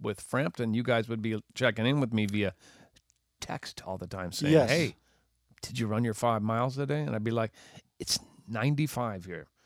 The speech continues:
Speaker 1: Hit the treadmill," which I did.
Speaker 2: Yeah, which is tough.
Speaker 1: It's tough. Well, you train for a marathon in the winter, so I know
Speaker 2: Yeah.
Speaker 1: you know.
Speaker 2: And it's, it's brutal.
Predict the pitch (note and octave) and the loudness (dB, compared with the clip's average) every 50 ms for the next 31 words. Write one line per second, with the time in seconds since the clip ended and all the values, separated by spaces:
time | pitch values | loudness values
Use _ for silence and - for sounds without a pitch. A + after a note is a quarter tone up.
0 | _ _ _ - - - - A2 G#2+ - A#2 A2+ - C#3+ C#3+ C#3+ C#3 B2 F#2 D#2+ | _ _ _ -20 -20 -12 -12 -12 -8 -8 -10 -4 2 2 2 2 2 -2 -4 -4
1 | F2+ A#2 C3+ - C#3 C3 B2 A#2 B2+ F3 G3 D#3+ A2+ A2+ C#3 - C3+ C3 C3 A#2 | -4 -4 -2 0 0 -2 0 2 2 2 4 4 2 0 -2 0 2 4 4 4
2 | G2+ - _ _ _ _ _ _ _ _ _ _ _ _ - B2+ B2+ - C3 A#2 | 2 -2 _ _ _ _ _ _ _ _ _ _ _ _ 0 0 2 2 2 0
3 | - - _ _ _ - C3+ C3+ B2 G#2+ - - - - A#2 - - - - C3 | 0 -6 _ _ _ -4 -2 0 0 -2 -4 -12 -14 -14 -8 -8 -8 -6 -2 -2
4 | B2+ A2 - - - A#2 B2 B2+ D3 F3 E3+ - - C#3+ C3 A2+ - B2 A2+ A2 | -2 -2 -4 -8 -2 2 2 4 4 2 2 2 2 2 2 2 2 2 2 4
5 | A2 G#2+ G#2 G2 A2 G#2+ G2 F#2+ F#2+ G2 G#2+ B2 B2+ A#2 F#2+ - - F#2+ F#2+ G2+ | 4 2 2 0 0 -2 -2 0 0 2 4 4 4 4 2 0 -2 -2 0 2
6 | A2+ A#2 A#2 A2+ A2+ C3 C3 B2 G#2 E2+ F#2 - _ _ _ _ - C3+ B2+ B2 | 4 4 4 6 6 6 6 6 2 -2 -6 -10 _ _ _ _ -4 -2 0 0
7 | A#2+ A#2 - - - C3+ C#3 - - - C#3 B2+ C3+ C3 A#2 G2+ | 0 0 -4 -8 -6 -6 -6 -4 -4 -6 4 6 8 8 8 6